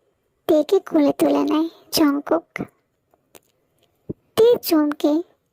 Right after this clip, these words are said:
জঙ্কুকের শার্টের কলার শক্ত করে চেপে ধরে চোখ মুখ খিচে বন্ধ করে ফেলে। মনের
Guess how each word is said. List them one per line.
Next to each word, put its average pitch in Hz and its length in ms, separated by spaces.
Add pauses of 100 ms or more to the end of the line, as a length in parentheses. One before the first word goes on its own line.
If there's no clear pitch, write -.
(180)
জঙ্কুকের 277 500
শার্টের 294 500
কলার 285 360
শক্ত - 460
করে 392 260
চেপে 320 380
ধরে 302 360 (680)
চোখ 339 300
মুখ 381 160
খিচে 320 380
বন্ধ 285 440
করে 392 280 (180)
ফেলে। 311 440 (1500)
মনের 330 320